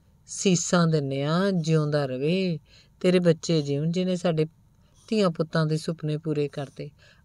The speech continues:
ਆ ਸਾਡੇ ਵਾਲੇ ਕੈਪਟਨਾਂ ਬਾਦਲਾਂ ਨੇ ਤਾਂ ਅੱਧੀ ਪੰਜਾਬ ਨਸ਼ੇੜੀ ਬਣਾਤੀ।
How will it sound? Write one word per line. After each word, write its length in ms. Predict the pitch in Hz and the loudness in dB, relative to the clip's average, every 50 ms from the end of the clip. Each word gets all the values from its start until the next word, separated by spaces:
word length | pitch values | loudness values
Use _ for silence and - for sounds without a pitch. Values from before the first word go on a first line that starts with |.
| _ | _
ਆ 100 | 208 202 | 0 2
ਸਾਡੇ 340 | 185 214 196 180 165 165 175 | 4 4 4 4 6 6 6
ਵਾਲੇ 220 | 175 175 170 175 | 6 6 4 2
ਕੈਪਟਨਾਂ 500 | 175 - 180 160 160 - 175 165 165 165 | 2 2 0 0 0 0 -2 0 2 2
ਬਾਦਲਾਂ 420 | 165 165 160 156 156 156 160 160 160 | 2 4 2 2 2 0 0 0 0
ਨੇ 120 | 165 160 | 0 0
ਤਾਂ 120 | 160 170 165 | 0 -2 -2
ਅੱਧੀ 220 | 165 160 185 190 | -2 -2 -4 -4
ਪੰਜਾਬ 360 | 185 196 180 175 170 160 160 | -4 -4 0 0 2 2 2
ਨਸ਼ੇੜੀ 460 | 160 160 160 156 - 175 160 147 135 | 2 0 0 -2 -2 -4 -4 -4 -4
ਬਣਾਤੀ। 500 | 131 135 135 139 139 135 127 - - 143 | -6 -6 -6 -6 -6 -6 -8 -12 -16 -18